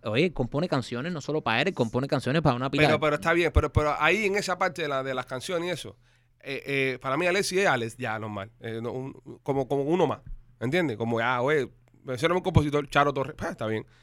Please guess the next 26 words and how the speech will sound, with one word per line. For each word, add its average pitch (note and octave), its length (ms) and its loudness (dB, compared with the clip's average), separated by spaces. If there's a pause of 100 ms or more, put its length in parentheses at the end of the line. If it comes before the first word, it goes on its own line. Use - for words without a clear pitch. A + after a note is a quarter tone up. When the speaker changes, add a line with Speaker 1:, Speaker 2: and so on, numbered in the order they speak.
(240)
Speaker 2:
¿entiendes? B2+ 340 2
Ah, C3 140 4
en D3+ 120 6
ese D#3 200 0
flow. B2 240 0 (460)
Ahora, C3+ 260 6 (480)
a-, - 120 -10 (200)
hacer, F#3+ 260 2
mira, D#3+ 140 -2
te C#3+ 80 -2
lo D3 60 2
voy G#3 80 2
a - 20 4
explicar G3 280 2
para E3 100 2
que C#3+ 80 2
me B2 80 -2
entiendas, A#2+ 280 -2
porque A2 280 -6
ta-, A#2+ 160 -4
también D3 340 -2
no F#3+ 60 4
me F3 60 6
estoy E3+ 160 -2
entendiendo C#3+ 500 2
y, A2 440 -6